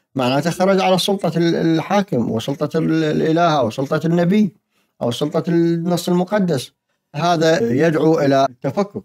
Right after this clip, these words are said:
وأي دعوة للخروج على الدين أو، أو مناقشة مسألة الدين عقليًا أو منطقيًا هذه دعوة، آه، فاسدة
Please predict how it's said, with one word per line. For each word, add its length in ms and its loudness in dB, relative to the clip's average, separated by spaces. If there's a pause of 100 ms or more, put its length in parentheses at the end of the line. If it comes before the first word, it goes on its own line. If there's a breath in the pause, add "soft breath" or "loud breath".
وأي 580 2
دعوة 720 0
للخروج 880 0
على 180 0
الدين 360 2
أو، 400 0
أو 440 -2
مناقشة 720 0
مسألة 460 0
الدين 360 0
عقليًا 560 0
أو 180 0
منطقيًا 680 0
هذه 200 2
دعوة، 600 0
آه، 160 0
فاسدة 560 0